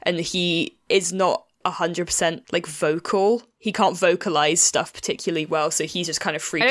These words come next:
Speaker 1: freaking out.
Speaker 2: think
Speaker 1: Instead of asking for help, he's just, like, freaking
Speaker 2: I don't
Speaker 1: out.
Speaker 2: think any of them can.
Speaker 1: No, potentially not. And he goes down, he breaks out of his chains, he slips out, and he goes down to the front of the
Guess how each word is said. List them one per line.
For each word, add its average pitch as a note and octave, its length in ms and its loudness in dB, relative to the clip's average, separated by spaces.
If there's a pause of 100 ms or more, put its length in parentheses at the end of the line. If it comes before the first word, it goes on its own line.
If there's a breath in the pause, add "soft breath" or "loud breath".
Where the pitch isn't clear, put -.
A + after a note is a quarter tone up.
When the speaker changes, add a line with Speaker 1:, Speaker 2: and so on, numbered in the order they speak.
Speaker 1:
freaking - 20 2
out. D3+ 120 4
Speaker 2:
think D3 100 -2
Speaker 1:
Instead E3 220 0
of E3 60 -2
asking - 380 -2
for - 120 -4
help, D#3 320 0
he's D3 200 -4
just, - 200 0
like, - 280 -4
freaking - 180 -2
Speaker 2:
I - 20 2
don't C4+ 160 2
Speaker 1:
out. C#3 40 4 (100)
Speaker 2:
think - 80 0
any F3+ 180 2
of F3+ 140 0
them F3 200 -2
can. F3+ 480 -2 (160)
Speaker 1:
No, F3+ 220 4
potentially D#3+ 520 -4
not. D#3+ 320 0 (280 loud breath)
And F#3+ 120 0
he F#3 120 -2
goes G#3 320 4
down, F3+ 400 4
he G3+ 120 -4
breaks F#3+ 300 0
out - 100 2
of F3+ 60 -6
his F3+ 160 0
chains, E3+ 380 -2
he F3+ 80 -8
slips - 420 0
out, E3 240 2
and E3+ 80 0
he E3+ 80 -2
goes E3+ 300 0
down E3 180 0
to - 80 -6
the F3 80 -10
front - 300 -2
of E3 120 -14
the D#3 380 2